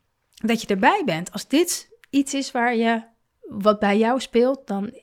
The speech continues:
gaat dit echt een heel fijn programma voor je zijn, omdat het duidelijkheid geeft. En het maakt dat het, ja, het tussenhaakje zoeken naar wat je echt wil,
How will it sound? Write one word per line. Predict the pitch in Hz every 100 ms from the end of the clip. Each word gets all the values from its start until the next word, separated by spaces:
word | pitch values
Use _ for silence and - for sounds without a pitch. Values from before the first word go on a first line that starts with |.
| _
gaat | - 226 220
dit | 196
echt | 220 196 - -
een | 180
heel | 175 - 185 214 208 226
fijn | _ - - 196 180 196 202 - - _
programma | 214 - 202 180 175 - - - -
voor | - 220
je | 202
zijn, | 180 180 180
omdat | 180 185 180
het | - - _
duidelijkheid | 180 185 185 175 180 180 185 -
geeft. | - - - - -
En | 190
het | 175 - - 453 - 220
maakt | 180 208 294 196 -
dat | - 180 180
het, | 180 180 - _ _ _ _ _ _ _ _
ja, | _ 269 226
het | - 202
tussenhaakje | - 220 214 202 196 202
zoeken | 160 165 - 254 - 220 208 175 - _ _ _ -
naar | 190 185
wat | 196
je | - 180 - _
echt | 240 254 -
wil, | 196 208 254 339 -